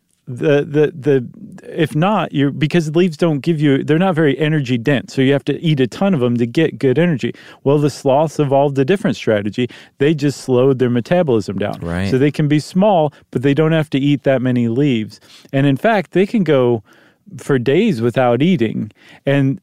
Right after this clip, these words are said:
Speaker 1: because they digest so slowly, they only poop about once a week. But to, to the central cog of this whole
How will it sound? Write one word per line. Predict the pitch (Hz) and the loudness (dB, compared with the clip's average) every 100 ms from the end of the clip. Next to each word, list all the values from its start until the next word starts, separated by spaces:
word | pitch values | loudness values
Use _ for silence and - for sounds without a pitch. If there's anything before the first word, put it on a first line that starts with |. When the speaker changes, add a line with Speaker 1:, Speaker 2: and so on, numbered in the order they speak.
| - | -4
Speaker 1:
because | 143 123 - 151 165 | -2 -2 -2 0 0
they | 131 135 | 0 0
digest | 127 131 120 156 151 - - | 2 0 0 0 -2 -4 -4
so | 160 139 | 0 0
slowly, | - 147 190 170 120 117 - _ | 0 0 2 2 0 -2 -6 _
they | - 170 | 0 2
only | 214 196 131 | 4 2 0
poop | - - 269 - | 0 2 2 2
about | 113 117 113 | 0 2 0
once | 120 143 143 - | 0 -2 0 -2
a | |
week. | 110 147 - - - _ - - - | 0 0 0 -4 -20 _ -20 -14 -4
But | 151 | -2
to, | - 151 143 | 0 0 0
to | 156 147 135 | -2 -2 0
the | 131 | -2
central | - - 175 185 185 147 113 _ - _ - - | -2 0 0 0 2 0 0 _ -20 _ -20 -12
cog | - 156 156 175 151 | -4 0 2 2 2
of | 127 104 | 0 -2
this | 123 131 - | -2 -2 -2
whole | 143 139 135 127 | -2 2 2 0